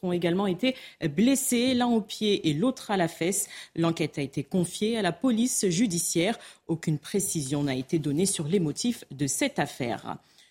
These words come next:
Refus d'obtempérer à Alès dans le Gard. Quatre individus ont refusé de se soumettre à un contrôle dans la nuit de vendredi à samedi.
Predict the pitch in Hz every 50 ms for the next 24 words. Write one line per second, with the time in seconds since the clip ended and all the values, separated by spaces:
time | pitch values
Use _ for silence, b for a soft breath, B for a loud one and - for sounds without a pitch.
0 | b b b b 185 185 294 277 - - - 262 233 254 233 - - 220 214 220
1 | 208 190 175 185 180 175 175 170 165 165 165 165 - 170 165 156 151 151 151 143
2 | 156 156 165 180 - - - 254 226 - - - 202 185 170 165 165 180 165 156
3 | 170 180 165 151 165 226 214 - - 220 180 165 185 208 226 202 190 180 185 -
4 | 185 180 - - 262 240 208 196 196 220 202 - - - 175 160 160 - 254 220
5 | - - 190 170 160 151 147 151 147 147 143 147 151 156 147 143 131 147 151 143
6 | 135 156 139 135 160 143 135 - - - 165 156 143 139 180 233